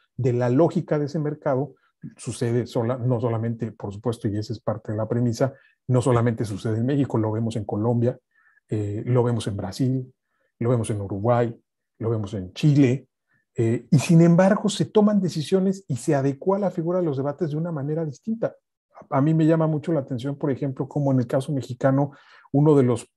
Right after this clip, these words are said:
primeros, eh, detonadores de la organización de aquel famoso debate del noventa y cuatro fue la Cámara de la Industria de la Radio y la Televisión, es decir, una cámara que aglutinaba los intereses de la industria y particularmente de las grandes televisoras, eh,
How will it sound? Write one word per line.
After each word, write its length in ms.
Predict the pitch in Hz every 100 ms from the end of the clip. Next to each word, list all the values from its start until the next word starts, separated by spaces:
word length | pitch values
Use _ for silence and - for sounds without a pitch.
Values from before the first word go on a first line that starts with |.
| -
primeros, 720 | 131 135 156 175 175 165 - _ _ _ -
eh, 300 | 135 123 123
detonadores 1080 | 123 127 127 135 135 131 127 160 170 160 -
de 100 | 127
la 120 | 117
organización 580 | 117 117 110 117 135 143
de 80 | 123
aquel 280 | - 143
famoso 400 | 135 131 135 143
debate 360 | 127 127 127 123
del 120 | 120
noventa 300 | 123 120 117
y 60 | 123
cuatro 400 | - 113 160 - _
fue 120 | - 175
la 140 | 170
Cámara 280 | 180 175 156
de 100 | 135
la 80 | 135
Industria 400 | 135 165 185 139
de 60 |
la 60 | 123
Radio 200 | 139 151
y 40 |
la 120 | 139
Televisión, 400 | 147 139 135 190
es 60 | 117
decir, 280 | 110 135 120 _ -
una 200 | 135 135
cámara 400 | 147 151 147 -
que 100 | 123
aglutinaba 680 | 113 127 127 135 135 156 175
los 180 | 135
intereses 680 | 127 113 123 131 135 147 - _ _ -
de 160 | 123
la 160 | 113 110
industria 500 | 117 131 147 - 139
y 60 | 135
particularmente 1000 | - 113 - - 104 113 120 113 123
de 80 | 107
las 180 | 92 98
grandes 300 | 117 123 127
televisoras, 680 | 139 127 113 123 117 123 - _ _ _
eh, 260 | 123 127